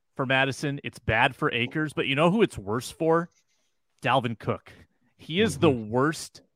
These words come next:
Speaker 1: in the league in yards under expected, which is insane.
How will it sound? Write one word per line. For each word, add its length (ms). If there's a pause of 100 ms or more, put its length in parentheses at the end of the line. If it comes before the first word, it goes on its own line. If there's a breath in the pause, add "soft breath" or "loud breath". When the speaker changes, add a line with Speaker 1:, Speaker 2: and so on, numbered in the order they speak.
Speaker 1:
in 180
the 100
league 640 (680)
in 120
yards 460
under 280
expected, 580
which 260
is 320
insane. 1080